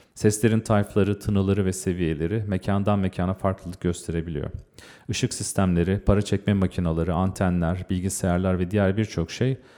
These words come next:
olağanüstü bir varlığın müziğini oluşturuyorlar. Kulaklıktan duyulan seslerin çoğu şaşırtıcı derecede müzikal bir içerik, e, meydana getirebilmekte ve deneyimlenen, deneyimleyen kişilerde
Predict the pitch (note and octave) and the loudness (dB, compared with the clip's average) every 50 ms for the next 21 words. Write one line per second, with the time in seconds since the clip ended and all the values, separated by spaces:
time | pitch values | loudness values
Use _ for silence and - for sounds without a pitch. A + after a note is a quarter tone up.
0 | - - _ - G#2+ G#2 A2 A#2 B2 B2 A2 - - G2+ F#2 G2 F2+ F2 F2+ F2+ | -20 -14 _ 0 4 6 6 8 6 6 4 0 -2 -2 0 0 2 2 4 4
1 | F2+ F2+ G2 A2 B2 A#2+ G#2+ G2 F2+ G2+ G2 G2+ F#2+ F2+ F2+ F2 - - - E2 | 4 4 4 2 2 2 0 0 0 0 2 2 2 2 0 -2 -4 -8 -8 -6
2 | E2 D2 D2+ D#2 - - - - - - - _ - - - - - _ _ _ | -4 -4 -4 -6 -6 -8 -10 -14 -16 -18 -18 _ -20 -20 -20 -20 -20 _ _ _
3 | _ _ - - A2+ G#2+ G#2 - A2+ - - B2+ B2 A#2+ A2+ A2+ G#2 F2+ F2+ F#2 | _ _ 4 6 6 6 8 6 2 2 2 4 4 6 6 6 6 6 4 2
4 | F#2 - F#2+ F2+ - - F2 F2+ F2+ - - - F#2 F#2 G#2+ A#2 A2 - G2 F#2 | 2 -2 -4 -4 -4 -4 -2 -2 -2 -2 -2 0 0 0 0 0 -2 -2 -4 -2
5 | - G#2 F#2+ - - F#2+ A2 A2+ G2 F#2+ F#2 F2+ E2+ F2+ E2+ G2+ G2 F#2+ F#2 F#2+ | -2 -2 -2 -2 0 0 0 2 4 4 4 4 2 0 0 0 0 0 0 -2
6 | - - G#2+ G2 F2+ F2 E2+ F2 E2 - - - F2 G2+ G2+ - - - _ _ | -2 0 0 0 0 0 -2 -4 -6 -4 -4 -2 -2 -2 -4 -8 -12 -20 _ _
7 | _ _ _ _ - - _ - G#2+ F#2 F2 E2+ F2+ F#2 F#2 F#2 F2 F#2+ F#2 F#2 | _ _ _ _ -20 -16 _ -4 -2 0 0 0 2 2 0 2 2 2 2 2
8 | E2 F2 - - F#2 F2 E2+ E2 D#2+ E2+ - F#2 F2+ - - F#2 F2+ E2 E2+ E2 | 0 -2 -2 -2 -2 0 0 0 -2 -4 -6 -8 -12 -14 -8 -6 -4 -2 -2 -2
9 | E2 F2 - - - C#3 B2+ G#2+ G#2 G#2 G2+ F#2 F#2+ F#2+ G2 G2 F#2+ F#2+ G2+ G2 | -2 -4 -2 -2 0 2 2 2 2 2 2 2 4 4 4 2 2 4 4 2
10 | G2+ G#2 G2+ - - _ _ _ _ - F#2+ F#2+ G2 G2+ G2 G2 G2+ A2 A#2+ A#2 | 2 0 -2 -6 -12 _ _ _ _ 0 2 4 4 4 4 4 4 4 4 2
11 | - F#2 - - F2 E2 D#2+ E2 E2 F2+ A2+ C3 C3 A2+ | 0 -4 -4 -2 0 2 2 2 2 2 2 0 0 -2